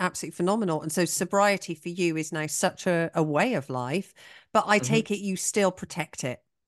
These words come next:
Speaker 2: Yes, and, and this goes back to what we were talking about before about respecting alcohol. I protect it because I respect alcohol. I know how serious it can, it is for me, and it, and it makes it,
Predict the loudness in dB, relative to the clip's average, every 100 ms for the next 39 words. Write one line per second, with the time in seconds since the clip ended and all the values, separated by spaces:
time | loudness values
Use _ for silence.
0 | _ 2 2 2 -4 -8 _ _ -12 -12
1 | -12 -2 0 2 4 4 4 2 2 4
2 | 6 4 6 4 4 2 0 2 0 2
3 | 2 2 0 -2 -8 -2 0 2 0 0
4 | -6 -12 -10 -8 -4 2 2 2 -6 -6
5 | 0 0 0 -6 -8 -2 0 0 -2 2
6 | 0 4 2 0 -4 -4 0 0 -2 -8
7 | 0 2 2 0 _ _ _ _ _ _
8 | _ _ 0 2 4 4 4 2 0 4
9 | 4 2 -4 -6 0 2 4 4 2 -10
10 | -10 -6 -6 0 2 6 6 4 0 -4
11 | -2 2 2 0 _ _ _ _ 0 2
12 | 2 0 0 0 2 2 2 -2 -2